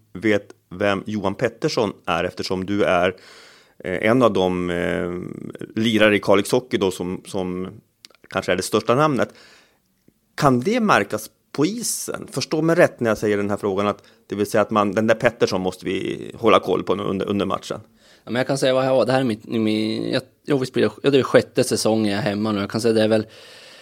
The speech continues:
Speaker 2: om man jämför med de två, tre första åren, så, så,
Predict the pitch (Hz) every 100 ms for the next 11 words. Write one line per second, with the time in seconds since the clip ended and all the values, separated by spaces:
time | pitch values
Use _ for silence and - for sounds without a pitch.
0 | - - 110 117 113 117 113 113 110 -
1 | 147 131 113 104 - - - 147 143 117
2 | 107 - 101 101 98 98 98 - 101 92